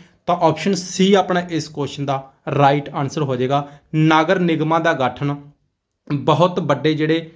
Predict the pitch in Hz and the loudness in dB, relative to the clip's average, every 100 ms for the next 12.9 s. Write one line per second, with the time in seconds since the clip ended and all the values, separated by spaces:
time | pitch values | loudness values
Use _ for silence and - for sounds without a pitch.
0 | _ - 165 170 180 165 - 151 151 151 | _ -4 0 2 2 -2 0 0 0 0
1 | 151 - 117 107 107 120 147 185 185 - | -4 -6 -6 -4 -4 -2 2 0 -2 -8
2 | 135 165 202 196 190 165 151 143 139 151 | 0 2 4 4 2 -2 -4 -4 -6 -8
3 | 156 - _ 165 165 180 180 156 - 151 | -12 -20 _ -4 0 0 0 -4 -2 -2
4 | 151 147 160 156 127 139 139 147 139 127 | 0 0 -2 -4 -4 -4 -2 0 0 0
5 | 135 139 135 139 143 - - - 151 151 | -2 -4 -2 -2 -2 -6 -20 -2 0 2
6 | 151 139 127 143 135 113 135 131 131 147 | 2 0 0 -4 -6 -4 0 0 0 -2
7 | 151 - _ _ 139 139 160 160 170 165 | -6 -14 _ _ -8 -4 -2 -2 -2 -6
8 | - _ _ 175 - 170 160 156 156 147 | -18 _ _ -8 -2 2 2 0 2 4
9 | 151 196 175 117 98 95 - _ 156 165 | 4 4 2 -2 -4 -8 -14 _ -8 -6
10 | 165 - 180 175 175 160 151 151 151 151 | -8 -6 -4 -2 0 0 0 0 0 -2
11 | 156 139 147 139 135 143 139 151 151 - | -2 0 0 0 0 0 -2 -4 -6 -6
12 | 147 127 139 135 143 131 143 143 170 | -2 -2 -2 -2 -2 0 -2 0 -2